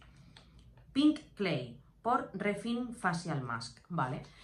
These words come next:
Esta mascarilla supuestamente es para reducir los poros de la piel,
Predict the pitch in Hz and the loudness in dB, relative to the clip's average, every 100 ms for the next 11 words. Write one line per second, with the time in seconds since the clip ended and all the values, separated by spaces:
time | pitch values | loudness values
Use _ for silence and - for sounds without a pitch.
0 | - - - _ - 185 190 196 190 - | -20 -20 -20 _ -4 0 4 4 4 4
1 | 190 220 226 233 208 180 180 185 190 196 | 4 2 -2 -2 0 0 2 0 0 -2
2 | 214 - 170 170 170 165 160 160 165 190 | -4 -4 -6 -2 2 2 2 0 -2 -2
3 | 165 139 143 - 160 160 170 165 165 160 | -2 -2 -2 0 2 2 2 2 2 2
4 | 160 160 156 196 226 - | 2 0 0 -2 -4 -10